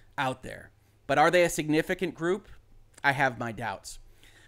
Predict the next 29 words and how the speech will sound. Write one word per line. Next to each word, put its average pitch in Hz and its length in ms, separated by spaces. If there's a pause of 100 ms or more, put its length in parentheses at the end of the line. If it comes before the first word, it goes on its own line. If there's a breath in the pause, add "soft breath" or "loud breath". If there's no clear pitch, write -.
(140 soft breath)
Finally, 262 300
I 214 80
want 202 160
to 190 80
leave 196 220
you 214 100
with 185 140
a 165 40
quote 175 360
that 175 120
Neil 165 220
Druckmann 147 480
gave 170 320
to 180 100
Eurogamer 139 580
when 127 160
he 135 120
was 131 160
talking 202 500
about 151 360
the 151 80
theme 147 520
of 135 160
The 135 80
Last 127 340
of 123 100
Us 117 100
Part - 300
Two. 101 260